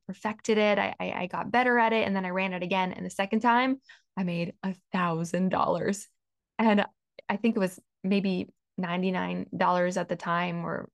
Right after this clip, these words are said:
hundred, something like that. And I remember texting my sister and saying, "I just made a thousand dollars with this online program." I, I was over the moon.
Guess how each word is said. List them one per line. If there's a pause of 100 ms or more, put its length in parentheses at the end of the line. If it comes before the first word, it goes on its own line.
(160)
hundred,
something
like
that. (580)
And
I
remember
texting
my
sister
and
saying, (380)
"I
just
made
a (260)
thousand (280)
dollars (880)
with
this
online
program." (240)
I, (760)
I
was
over
the
moon.